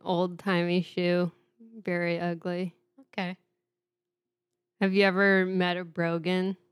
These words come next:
Speaker 2: Brogan? Like a
Speaker 1: Like a guy named Brogan?
Speaker 2: No. That's a first name?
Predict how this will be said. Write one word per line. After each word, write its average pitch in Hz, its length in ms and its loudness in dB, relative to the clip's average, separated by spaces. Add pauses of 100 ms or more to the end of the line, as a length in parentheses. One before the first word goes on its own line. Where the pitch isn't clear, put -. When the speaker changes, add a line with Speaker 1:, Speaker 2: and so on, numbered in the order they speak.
(1040)
Speaker 2:
Brogan? 247 540 -4 (200)
Like 220 220 -10
a 196 60 -2
Speaker 1:
Like 185 180 -2
a 180 100 -4
guy 170 360 2
named 180 320 2
Brogan? 180 600 -2 (180)
Speaker 2:
No. 185 520 -2 (320)
That's 247 260 2
a 285 100 6
first 208 420 -2
name? 190 400 -2